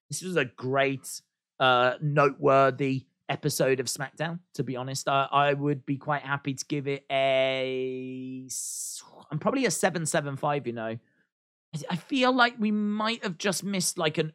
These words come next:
O M G moment for it to get into the eights, but, uh, I feel like we are knocking on the door for an eight. So,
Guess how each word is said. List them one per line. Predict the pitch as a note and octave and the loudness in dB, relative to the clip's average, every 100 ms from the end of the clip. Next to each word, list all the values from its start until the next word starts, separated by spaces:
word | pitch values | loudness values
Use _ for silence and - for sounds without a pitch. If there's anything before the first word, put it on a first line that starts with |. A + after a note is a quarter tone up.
| - | -2
O | D#3 D#3 D3+ D#3 D3+ | 2 2 0 -6 -6
M | D3 D3 D3 C3+ | -6 -6 -10 -12
G | - D#3 D#3 D3+ | -8 -4 -4 -4
moment | C#3+ D3 D3 D3 D3 C#3+ D3 - | -6 0 2 2 0 -2 -4 -8
for | - D3 | -6 -6
it | - | -6
to | D3+ | -2
get | D#3 - | -2 -2
into | E3 E3+ D#3+ G3 | -6 -4 -6 -4
the | F3+ | 0
eights, | F#3 C#3 - - | 0 -2 -6 -4
but, | D#3 C#3+ - _ _ _ - | 0 0 -2 _ _ _ 2
uh, | C#3 C3+ | 4 4
I | |
feel | C#3+ E3+ | 4 2
like | D#3+ C#3 | 4 2
we | C#3+ | 4
are | C#3 C3+ | 4 4
knocking | C#3 - C#3+ | 0 -2 -2
on | C3+ | 0
the | C3 | 0
door | A#2+ C3+ C3+ | 2 4 4
for | - B2+ | 2 0
an | A#2+ | 0
eight. | A#2+ B2 - | -2 -4 -6
So, | B2 A2+ | -4 -2